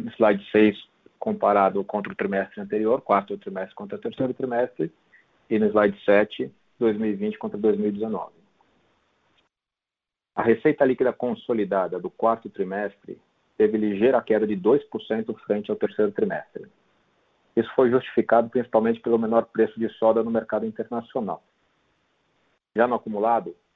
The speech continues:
a receita líquida foi de vinte e sete por cento superior a dois mil e dezenove. Essa dis-, diferença se deu por maiores volumes de venda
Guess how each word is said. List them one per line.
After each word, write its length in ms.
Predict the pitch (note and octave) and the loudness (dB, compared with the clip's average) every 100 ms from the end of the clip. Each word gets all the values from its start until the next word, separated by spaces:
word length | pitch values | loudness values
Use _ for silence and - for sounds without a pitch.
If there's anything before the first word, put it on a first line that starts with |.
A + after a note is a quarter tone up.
| _ _ _ _ _ _ _ | _ _ _ _ _ _ _
a 120 | - | -6
receita 680 | A2 G2+ - B2+ B2+ A#2 G#2 | -4 -4 -4 -4 -2 -4 -4
líquida 500 | A2 A2 - F#2+ F#2 | -4 -8 -8 -10 -10
foi 180 | - G2+ | -6 -6
de 100 | G2+ | -4
vinte 200 | B2 D3+ | -8 -2
e 40 | |
sete 180 | A#2+ A2+ | -2 -2
por 140 | - G#2+ | -6 -8
cento 220 | A2+ A2+ | -6 -6
superior 420 | A2 - G2 G2 | -4 0 2 4
a 40 | G#2 | 4
dois 160 | G#2+ | 2
mil 120 | G#2 A2 | 2 0
e 40 | |
dezenove. 460 | A2 A2 D#2+ - _ _ _ _ _ _ _ _ _ _ | -2 -4 -6 -10 _ _ _ _ _ _ _ _ _ _
Essa 280 | - G#2 A#2 | -4 -2 -4
dis-, 200 | G2+ - - | -6 -10 -2
diferença 540 | A#2 A2+ G#2 A3 A2 | 0 4 2 2 -2
se 160 | - G2 | -2 2
deu 240 | G#2+ A#2+ | 4 4
por 180 | - G#2+ | 2 -2
maiores 400 | G#2 G#2+ A#2+ A2+ | 2 2 2 2
volumes 320 | A2 A2 G#2+ | -2 -2 -4
de 100 | G2+ | -6
venda 480 | F#2+ G2+ A2 B2+ | -4 -4 -4 -6